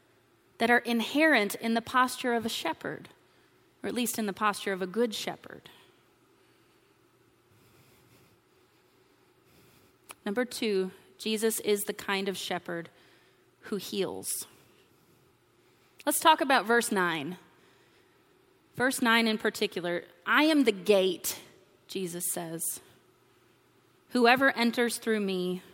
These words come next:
will be saved." This is another verse that's misused.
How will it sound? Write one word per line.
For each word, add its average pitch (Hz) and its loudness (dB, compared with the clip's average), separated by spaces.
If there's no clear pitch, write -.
will 185 -4
be 180 -6
saved." - -4
This - -2
is 277 -2
another 254 4
verse 190 -2
that's - -6
misused. 180 -6